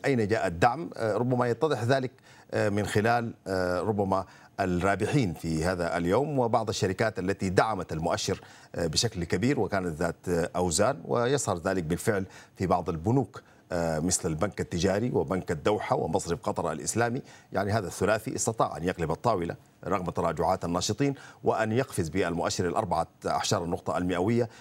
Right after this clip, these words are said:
ويعود به من جديد إلى مستويات العشرة آلاف وسبعمائة نقطة، باعتبار حجم وثقل هذه الشركات بجانب قطر للإسمنت ومجمع المناعي. إذن قائمة الرابحين هي التي صنعت المشهد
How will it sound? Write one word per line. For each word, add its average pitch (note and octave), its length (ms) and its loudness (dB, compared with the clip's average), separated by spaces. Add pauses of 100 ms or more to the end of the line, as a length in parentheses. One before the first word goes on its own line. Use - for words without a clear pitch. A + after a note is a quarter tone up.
(120)
ويعود G#2+ 340 2
به F#2+ 200 0
من F2 100 2
جديد F2 360 -2
إلى F2+ 300 -2 (120)
مستويات E2 560 -2
العشرة F2+ 340 -2
آلاف F#2+ 240 -2
وسبعمائة F#2 380 0
نقطة، A#2 300 -2
باعتبار B2+ 420 0 (180)
حجم D3 320 0
وثقل A2 420 2 (300)
هذه F2+ 380 0 (380)
الشركات F2+ 580 0
بجانب C3 360 2
قطر C#3+ 240 0
للإسمنت F#2+ 480 -2
ومجمع F#2+ 520 2 (280)
المناعي. G2 500 0 (320)
إذن F#2+ 320 0
قائمة G#2+ 360 0
الرابحين G2 420 0
هي A#2 120 4
التي F#2 240 -2
صنعت F2+ 360 0
المشهد F2 340 0